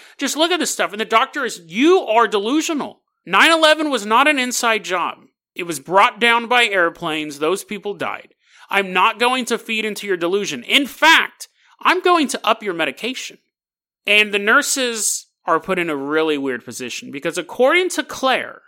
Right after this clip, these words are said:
the nurses do not believe she should be there. To the point that at one point a nurse goes, this is an interesting statement. The nurse says, "The doctors are so used to looking at daisies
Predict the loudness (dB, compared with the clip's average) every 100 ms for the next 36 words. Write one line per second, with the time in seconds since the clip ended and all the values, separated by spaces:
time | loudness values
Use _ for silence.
0 | _ _ _ -4 -2 2 2 2 -2 -2
1 | -4 -10 -4 0 4 2 0 -6 -6 -8
2 | -10 -10 -12 -18 -18 -20 _ _ _ _
3 | _ -2 -2 -2 0 0 2 2 2 -2
4 | -2 -6 -4 -4 -6 -10 -4 -4 -4 -2
5 | -2 0 -2 -6 -6 -4 -4 -2 -2 -2
6 | -6 -12 -12 -8 -4 -4 -6 -12 -14 _
7 | _ _ _ -8 0 2 2 2 2 2
8 | 0 -4 2 2 2 -6 -8 -8 -4 -2
9 | -2 -2 -6 -6 -6 -6 -6 -6 -8 -8
10 | -6 -4 -6 -6 -8 -10 -16 -18